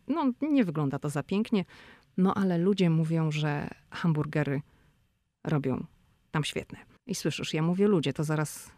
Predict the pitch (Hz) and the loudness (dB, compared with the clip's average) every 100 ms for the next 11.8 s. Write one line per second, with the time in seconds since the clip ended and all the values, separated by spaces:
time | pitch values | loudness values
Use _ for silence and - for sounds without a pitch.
0 | - 220 180 - 165 165 170 180 170 185 | -4 0 0 0 -2 -2 0 2 4 2
1 | 254 277 - 190 185 - 180 185 233 - | 2 0 2 2 0 -2 -2 0 0 0
2 | 143 147 202 139 160 139 135 160 - 147 | 0 2 2 2 0 -2 -4 -6 -4 -2
3 | 143 151 196 - - - - - - - | -2 -2 -2 -4 -14 -18 -18 -20 -14 -2
4 | 190 208 196 180 180 180 175 170 160 147 | 0 0 -2 -6 -2 -2 0 0 0 0
5 | 175 151 - 160 156 151 156 139 - - | 0 -2 -2 -2 -2 0 -2 -2 -8 -8
6 | 151 147 139 123 127 - 185 226 - - | -2 -2 -2 -4 -4 -4 -4 -4 -10 -20
7 | - _ - 208 190 - 202 196 165 185 | -20 _ -2 -2 -2 -6 -2 0 0 -2
8 | 170 - 170 170 135 - 294 226 185 151 | -4 -4 -2 -2 -6 -6 -4 0 0 -2
9 | - 147 160 - 185 - 165 165 151 147 | -4 -6 -6 -4 -4 -4 -4 -4 -2 -4
10 | - - - 156 180 247 - - - - | -4 -8 -4 0 0 -2 -8 -20 -18 -20
11 | - - _ - - 170 151 | -20 -20 _ -8 -2 0 -2